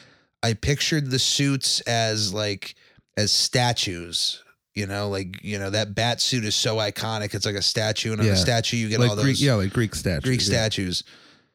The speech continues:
Speaker 1: But nobody during filming or anything, the producers said, like,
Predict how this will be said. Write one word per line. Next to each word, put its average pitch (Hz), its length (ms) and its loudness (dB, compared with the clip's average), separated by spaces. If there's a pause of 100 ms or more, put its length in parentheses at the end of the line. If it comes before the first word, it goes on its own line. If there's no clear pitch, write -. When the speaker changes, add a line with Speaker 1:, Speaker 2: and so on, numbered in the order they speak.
(340)
Speaker 1:
But 104 200 -2 (760)
nobody 165 480 0
during 143 280 2
filming 139 460 2
or 107 160 -2
anything, 139 540 0
the 131 80 0
producers 131 600 0
said, 110 300 0
like, 95 300 -6